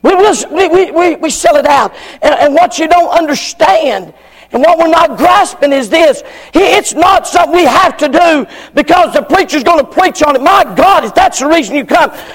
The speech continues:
you're in bad shape. I don't know about you, but it ought to be a privilege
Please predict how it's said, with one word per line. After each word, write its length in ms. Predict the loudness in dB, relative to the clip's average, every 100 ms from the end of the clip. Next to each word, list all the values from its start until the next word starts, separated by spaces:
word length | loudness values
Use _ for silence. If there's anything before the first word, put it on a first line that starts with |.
| -10
you're 180 | -2 -2
in 120 | 0
bad 240 | -2 -2 -2
shape. 460 | 0 2 2 -2 -8 -20 -20 -20 -20 -20 -20 -20 -20 -20 -20 -20 -20 -10 0
I 60 | 2
don't 100 | 4
know 140 | 2 2
about 320 | 2 0 2
you, 160 | 0 2
but 160 | 0
it 420 | -2 -10 -2 2
ought 160 | 4 2
to 80 | 2
be 80 | 2
a 140 | 2
privilege 920 | -2 0 2 2 2 0 0 -2 -6